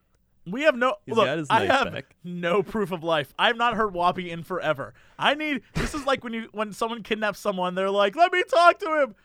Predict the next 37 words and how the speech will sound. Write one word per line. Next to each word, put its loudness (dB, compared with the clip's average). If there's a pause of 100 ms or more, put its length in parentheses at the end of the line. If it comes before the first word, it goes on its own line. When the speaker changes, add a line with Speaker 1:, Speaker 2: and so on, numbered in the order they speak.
(180)
Speaker 1:
You -2
have 0
not 6
let 0
me, -4 (200)
Speaker 2:
<laughs> -20
Speaker 1:
I -2
don't -4
know 0
where -4
Whoppy's -2
at. 0 (220)
You -10
say -4
Whoppy's 0
fine. 2 (260)
I 4
have 4
not 2
heard 0
Whoppy 0
at 0
all -2 (160)
recently. -14 (160)
Speaker 2:
He's -18
right -10
here. -10 (520)
He's -14
wearing -6
Overwatch -8
shades. -16 (320)
You -16
know -8
those -8
ones -10
from -12
pax? -10